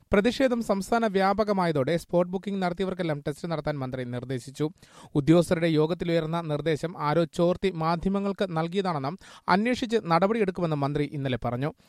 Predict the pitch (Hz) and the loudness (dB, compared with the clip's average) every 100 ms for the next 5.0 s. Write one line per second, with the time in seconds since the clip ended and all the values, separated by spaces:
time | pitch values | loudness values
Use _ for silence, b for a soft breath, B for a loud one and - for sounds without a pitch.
0 | b b 139 143 151 135 190 - 143 156 | b b 0 2 2 2 -2 -2 4 6
1 | 190 226 208 220 226 220 208 190 175 - | 6 2 0 0 -2 0 -2 -2 -2 0
2 | 185 160 151 180 180 165 165 156 151 123 | 0 0 -2 -2 -4 -2 0 0 0 -4
3 | 123 117 117 143 - B B B 143 165 | -6 -6 -4 -6 -8 B B B 0 2
4 | 170 156 123 107 - - 139 120 117 | 0 0 0 -2 -8 -8 -6 -6 -6